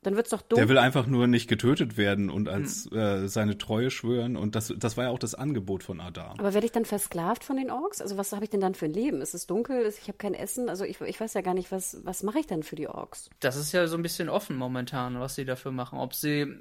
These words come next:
Speaker 3: ne, das ist ja im Grunde das, was sie ja auch nicht wissen. Sie gehen dahin und hoffen,
Speaker 1: Ja,
Speaker 3: dass sie
Speaker 1: crazy
Speaker 3: Teil der
Speaker 1: talk.
Speaker 3: Armee werden,
Speaker 1: Ich denke, wie, äh,
Speaker 3: möglicherweise.
Speaker 2: Es gab ja auch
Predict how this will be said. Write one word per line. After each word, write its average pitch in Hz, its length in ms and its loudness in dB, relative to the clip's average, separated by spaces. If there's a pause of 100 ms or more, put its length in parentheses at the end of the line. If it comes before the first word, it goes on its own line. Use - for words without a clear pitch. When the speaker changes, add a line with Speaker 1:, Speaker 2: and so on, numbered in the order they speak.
(160)
Speaker 3:
ne, 160 200 -2
das 185 120 2
ist 190 120 -2
ja 185 100 6
im 170 100 4
Grunde 180 200 4
das, - 240 8
was 160 140 4
sie 175 40 4
ja 147 140 12
auch 180 100 10
nicht 151 140 0
wissen. 131 180 -4
Sie 131 160 -2
gehen 147 160 2
dahin 143 320 4
und - 240 -4
hoffen, 208 800 4
Speaker 1:
Ja, - 60 -10 (160)
Speaker 3:
dass - 100 -12
sie 147 60 -4 (100)
Speaker 1:
crazy 143 80 -2
Speaker 3:
Teil 143 140 6
der 143 100 6
Speaker 1:
talk. 135 60 6
Speaker 3:
Armee 135 240 4
werden, 190 260 4
Speaker 1:
Ich 220 80 2
denke, 190 160 4
wie, 190 120 -6
äh, 175 100 4
Speaker 3:
möglicherweise. 196 640 4 (440)
Speaker 2:
Es 120 120 0
gab 131 200 6
ja 135 120 4
auch 120 200 0